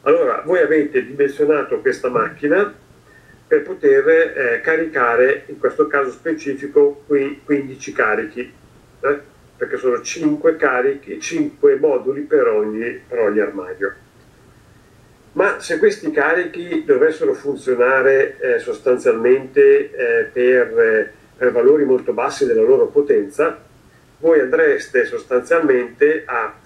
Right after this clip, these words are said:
eh, caricare molto pa-, in maniera molto parziale ogni singolo cassetto,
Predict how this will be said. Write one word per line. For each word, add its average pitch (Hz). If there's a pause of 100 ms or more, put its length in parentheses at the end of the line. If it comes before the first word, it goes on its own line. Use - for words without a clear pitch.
(300)
eh, 117
caricare 143 (160)
molto 160
pa-, -
in 135
maniera 156
molto 151
parziale 143
ogni 127
singolo 113
cassetto, -